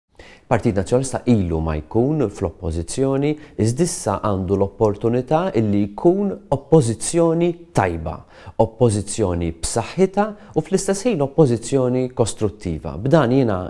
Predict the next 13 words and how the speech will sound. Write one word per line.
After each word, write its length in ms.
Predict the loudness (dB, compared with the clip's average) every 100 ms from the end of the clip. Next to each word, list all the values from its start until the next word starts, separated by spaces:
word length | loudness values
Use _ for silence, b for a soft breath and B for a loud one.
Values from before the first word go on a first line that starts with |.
| -4
nfisser 680 | -4 -4 -6 -6 -8 -10 B B B
illi 400 | 2 4 2 2
għandu 600 | 0 0 0 0 0 0
ikollna 580 | -2 0 2 4 2 0
il-kuraġġ 760 | 0 0 2 2 0 -4 -10 -10 -12 B B B
illi 200 | 2 4 2
fejn 380 | 2 4 4 4
il-Gvern 540 | 2 2 4 4 2
Laburista 640 | 0 2 2 0 -2 -6 -8 B B
jagħmel 640 | 0 2 4 2 0 -2
affarijiet 480 | -4 -2 -2 -2 -4
tajbin, 480 | -4 -2 0 0 0
ngħidu 640 | 2 4 4 2 2 2